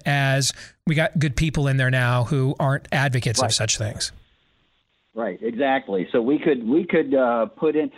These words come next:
Speaker 2: 'cause right now, Michigan, we actually have a pro-life, you know, as much as you look at this, you know, our crazy governor, the, the nut that she is, uh, as much as you look at that, you, you can also look at our legislature, which is a pro-life legislature. We have a,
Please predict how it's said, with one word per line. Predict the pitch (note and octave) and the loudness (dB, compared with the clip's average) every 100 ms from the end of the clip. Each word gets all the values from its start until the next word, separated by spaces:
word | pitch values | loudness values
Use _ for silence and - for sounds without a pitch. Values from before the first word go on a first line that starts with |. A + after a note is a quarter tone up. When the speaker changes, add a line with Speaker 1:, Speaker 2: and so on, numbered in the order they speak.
| - | -10
Speaker 2:
'cause | C4+ C4+ | -8 0
right | E4 C4+ | 0 0
now, | F#3 E3+ | 0 -2
Michigan, | E3 F3 - C#3 C#3 | 0 -4 -4 -4 0
we | F3+ | 0
actually | F3 D#3+ E3+ E3 | 0 0 -2 -2
have | D3+ C3+ | -2 -4
a | |
pro-life, | - D3 C#3 D3+ C#3+ C#3+ - _ _ _ - - | -4 0 2 4 2 0 -8 _ _ _ -10 -6
you | D#3+ | 0
know, | D#3+ C#3+ | 2 2
as | B2 | 2
much | D#3 F3 E3+ | 0 0 0
as | C#3 | -2
you | C3 | 0
look | D3 - | 0 -2
at | B2+ | -2
this, | A2+ - _ _ | -4 -6 _ _
you | G#2 | -6
know, | C2+ - G#2 | -6 -6 -4
our | G#2 | -4
crazy | - - C3 A#2 G#2 F2+ | -4 -2 0 0 -2 0
governor, | G#2+ F#2 D2+ D2 E2+ - | 0 0 -4 -4 -4 -4
the, | F#2+ D#2+ D2 C#2 | -2 0 -2 -2
the | F#2 E2+ | -2 0
nut | F#2 G#2+ - | 2 2 0
that | F#2+ - | -4 -4
she | - F2 | -4 0
is, | A2 G2 D2+ D#2 - - - - - | 2 2 -2 -8 -14 -20 -18 -16 -4
uh, | G2 F#2+ F#2 | 0 0 0
as | A2+ | 0
much | C#3 - | 0 0
as | C3+ | 0
you | B2 A#2 | 2 2
look | B2 G#2+ | 0 0
at | - | 0
that, | C3 A2+ F2 F2 - | 0 0 -2 -4 -4
you, | A2 G#2 | -4 -4
you | F#2 E2 G#2+ A2 A#2 A#2+ | -6 -10 -12 -4 -2 0
can | C3+ A#2+ | 2 2
also | C#3+ - C3+ | 2 0 0
look | A2+ A2+ | 0 0
at | A2+ G2+ | 0 0
our | G2+ | 2
legislature, | F3+ D#3 G#2 G2 E2+ - B2+ | 0 0 -6 -4 -4 -2 -2
which | D3+ A3+ D4 | 0 -2 -2
is | D4+ | -4
a | C#4 | -4
pro-life | - A3 G3+ F3+ | 0 0 0 0
legislature. | F3 G3 G2 - D#2 - E2 E2 | -2 -4 -6 -8 -10 -8 -8 -4
We | G#2 | 0
have | B2 B2+ | 2 2
a, | B2+ A#2+ | 2 0